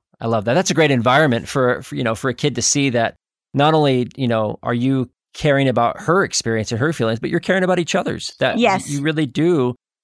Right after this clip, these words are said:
Speaker 1: care about how this affects each other, that you're not wanting to take advantage of someone or, or do something at someone else's expense. That's, I mean, that's just a really safe family culture for kids to grow up in. Yeah, that's really powerful. So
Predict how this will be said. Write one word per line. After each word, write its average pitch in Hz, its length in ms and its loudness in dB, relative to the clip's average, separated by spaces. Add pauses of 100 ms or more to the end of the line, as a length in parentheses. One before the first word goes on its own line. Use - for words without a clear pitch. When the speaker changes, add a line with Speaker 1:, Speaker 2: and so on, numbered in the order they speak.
Speaker 1:
care 175 220 4
about 131 280 4
how 143 100 4
this 127 180 0
affects 135 320 -2
each 120 180 -4
other, 104 200 -2
that 107 140 -2
you're 117 140 -4
not 120 280 0
wanting 120 320 0
to 107 340 -2 (300)
take 160 160 0
advantage 127 400 0
of 107 100 -6
someone 110 320 0
or, 107 160 -2 (300)
or 131 120 -2
do 131 180 2
something 120 300 0
at 76 100 -4
someone 117 260 0
else's 101 260 -6
expense. 101 560 -6
That's, - 420 -6
I - 40 -8
mean, 120 100 0
that's 123 140 -2
just - 140 -4
a 113 60 -2
really 107 240 -2
safe 104 280 -2
family 98 300 -4
culture 107 420 -8
for 107 160 -14
kids - 240 -8
to - 60 -10
grow 98 200 -4
up 104 120 -8
in. 104 220 -8 (420)
Yeah, 117 160 -2
that's 113 220 -6
really 104 140 -6
powerful. 107 580 -2 (440)
So 170 460 4